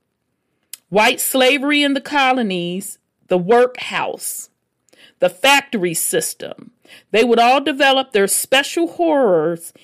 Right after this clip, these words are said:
each justified by pointing to the evil intrinsic in the previous scheme to help the poor.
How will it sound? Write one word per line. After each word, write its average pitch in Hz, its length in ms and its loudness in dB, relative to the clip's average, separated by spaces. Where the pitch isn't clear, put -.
each 285 420 0
justified 196 840 0
by 180 160 -2
pointing 269 540 -2
to 226 160 -6
the - 200 -10
evil 294 680 0
intrinsic 185 1000 -2
in 208 140 0
the 185 80 0
previous 262 640 -2
scheme 208 600 -2
to 214 240 -2
help 208 600 -2
the 180 180 -2
poor. 180 600 -2